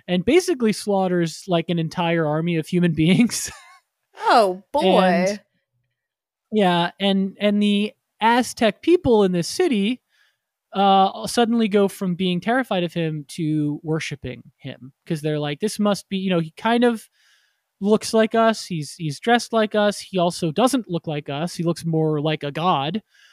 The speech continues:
Speaker 1: Um, so maybe we should start worshiping this person who just saved us from an attack." Uh,
Speaker 2: Are we,
Speaker 1: and
Speaker 2: like,
Speaker 1: then this
Speaker 2: rooting
Speaker 1: is
Speaker 2: for him at this point? I mean, he did just murder a lot of our guys, but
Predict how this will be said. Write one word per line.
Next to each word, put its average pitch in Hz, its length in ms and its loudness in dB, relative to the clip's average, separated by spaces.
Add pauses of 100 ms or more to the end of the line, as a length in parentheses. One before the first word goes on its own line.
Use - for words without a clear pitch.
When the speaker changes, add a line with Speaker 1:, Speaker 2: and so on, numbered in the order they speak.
(300)
Speaker 1:
Um, 170 680 0 (320)
so 185 520 0
maybe 190 280 2
we 190 100 2
should 180 220 -4
start 170 240 -2
worshiping 170 400 -2
this 160 100 -4
person 160 380 -4
who 151 100 0
just - 260 -6
saved 160 320 -2
us 143 260 -6
from 143 500 -4
an 143 120 -6
attack." 151 640 -4 (1700)
Uh, 175 360 -4
Speaker 2:
Are - 80 -2
we, - 80 2
Speaker 1:
and 185 60 2
Speaker 2:
like, 508 80 4
Speaker 1:
then 269 220 4
this 190 100 2
Speaker 2:
rooting 311 220 4
Speaker 1:
is 277 100 0
Speaker 2:
for 320 200 4
him 339 220 0
at 349 140 -2
this 359 200 -4
point? 370 480 -2
I 220 60 -2
mean, 220 260 0
he 226 140 -2
did 277 220 -4
just 277 200 -4
murder 208 600 2 (840)
a 196 100 -4
lot 196 200 2
of 190 120 0
our 202 300 4
guys, 180 600 -2
but 175 360 -4